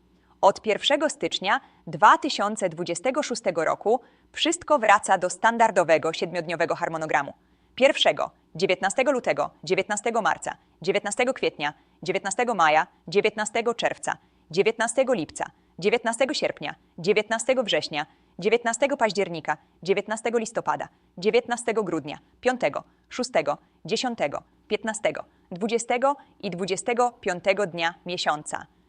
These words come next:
Jeżeli termin wypada w dzień wolny, środki zostaną przekazane wcześniej. To bardzo ważne dla osób starszych, które planują swoje wydatki i chcą mieć pewność,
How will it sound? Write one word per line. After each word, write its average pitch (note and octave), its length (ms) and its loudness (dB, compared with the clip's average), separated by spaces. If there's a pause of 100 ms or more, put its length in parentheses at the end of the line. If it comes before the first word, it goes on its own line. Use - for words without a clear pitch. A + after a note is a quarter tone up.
(540)
Jeżeli G3+ 360 -2
termin A#3 340 0
wypada G3 420 6 (180)
w E3 80 -10
dzień G3+ 260 -2
wolny, A3+ 440 2 (260)
środki A#3+ 420 0
zostaną G#3+ 380 -4
przekazane F#3+ 480 -2
wcześniej. - 580 -6 (500)
To F#3 100 -2
bardzo G3 320 4
ważne G3 360 4
dla E3+ 180 2
osób G3 280 -4
starszych, A#3+ 500 0 (240)
które G#3+ 260 0
planują G#3 520 2
swoje F3+ 300 -2
wydatki F#3 520 2 (320)
i G#3 60 -8
chcą B3 380 2
mieć G#3 220 -6
pewność, G#3+ 540 0